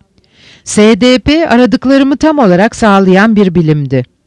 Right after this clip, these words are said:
Benim en uygun üretim diye adlandırdığım uyumlu sonuçların nasıl üretildiği ile ilgili sırları açığa çıkaran bir anahtardır.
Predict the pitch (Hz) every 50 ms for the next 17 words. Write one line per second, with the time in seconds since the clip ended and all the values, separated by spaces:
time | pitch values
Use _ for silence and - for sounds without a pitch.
0 | _ _ _ _ _ _ _ _ _ _ _ _ _ - 165 214 233 247 294 311
1 | 294 - 247 302 294 294 269 233 202 156 190 190 185 175 190 214 214 - 247 233
2 | 226 175 180 175 180 151 185 180 170 190 185 180 180 175 180 180 165 151 156 165
3 | 160 170 208 180 196 202 202 220 214 220 220 262 - - 220 190 180 170 - -
4 | 165 170 165 175 208 214 214 247 262 - 269 254 190 - 180 196 202 - - 202
5 | 190 175 175 214 220 233 226 196 165 165 147 170 165 160 147 170 151 147 - -
6 | 185 170 160 185 175 180 190 214 - 190 - - 208 208 202 196 - - - 160
7 | 151 165 196 220 208 202 185 180 170 170 165 160 160 - 170 151 143 135 123 127
8 | 127 -